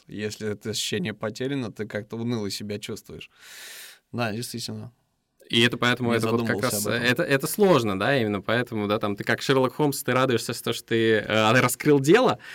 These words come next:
Speaker 2: да, и ты идёшь дальше, а как, э, собственно, создатель, как Леонардо да Винчи, ты переживаешь, что у тебя ничего не получилось.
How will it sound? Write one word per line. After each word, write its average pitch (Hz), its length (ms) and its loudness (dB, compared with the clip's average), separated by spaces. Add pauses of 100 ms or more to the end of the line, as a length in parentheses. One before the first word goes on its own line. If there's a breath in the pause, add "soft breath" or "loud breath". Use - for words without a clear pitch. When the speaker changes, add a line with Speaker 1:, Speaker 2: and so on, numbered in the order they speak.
(180 loud breath)
Speaker 2:
да, 127 280 2
и 110 60 4
ты 113 180 2
идёшь 107 240 4
дальше, 104 640 2
а 104 460 6
как, - 400 -2
э, 110 200 2
собственно, 117 400 -4
создатель, 123 600 0
как - 180 -6
Леонардо 110 300 2
да 107 60 2
Винчи, 156 300 0
ты 107 540 -4
переживаешь, 104 540 -2
что - 180 -16
у - 20 -20
тебя 101 100 -8
ничего 101 180 -6
не 98 60 -12
получилось. - 460 -14